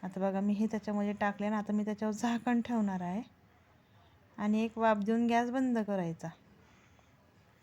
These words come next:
बघा, मी गॅस बंद केला. तोपर्यंत इथं मी वाटण करून घेणार आहे. आता बघा, ते छान फुललेत,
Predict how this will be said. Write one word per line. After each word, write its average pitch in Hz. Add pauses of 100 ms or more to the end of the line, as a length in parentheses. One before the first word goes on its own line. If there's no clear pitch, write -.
(180)
बघा, 196
मी 190
गॅस 208
बंद 202
केला. 175
तोपर्यंत 202
इथं 208
मी 214
वाटण 202
करून 196
घेणार 185
आहे. 185 (600)
आता 185
बघा, 190
ते 202 (160)
छान 208
फुललेत, 202